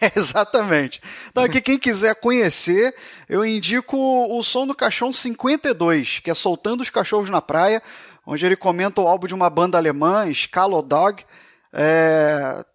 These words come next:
quem quiser conhecer o trabalho dele, tem também o Desleituras, que aí é já mais na linha do audiodrama, pode ir lá conhecer um pouquinho da genialidade do Pensador.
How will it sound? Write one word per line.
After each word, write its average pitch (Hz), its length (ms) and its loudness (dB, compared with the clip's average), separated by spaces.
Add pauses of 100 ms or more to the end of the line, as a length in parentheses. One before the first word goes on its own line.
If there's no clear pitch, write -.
quem 233 120 -4
quiser 208 260 0
conhecer 190 320 -2
o 185 60 0
trabalho 208 360 0
dele, 226 260 0
tem 262 160 2
também 220 300 2
o 220 60 -4
Desleituras, 208 840 0
que 185 140 0
aí 180 180 4
é 190 80 2
já 185 140 0
mais 180 240 0
na 175 100 0
linha 175 220 -2
do 165 100 -2
audiodrama, 190 680 0 (340)
pode 220 200 0
ir 233 40 2
lá 220 120 4
conhecer 226 340 -2
um 226 60 0
pouquinho 214 360 -2
da 226 100 2
genialidade 208 680 0
do 202 80 -6
Pensador. 202 520 -4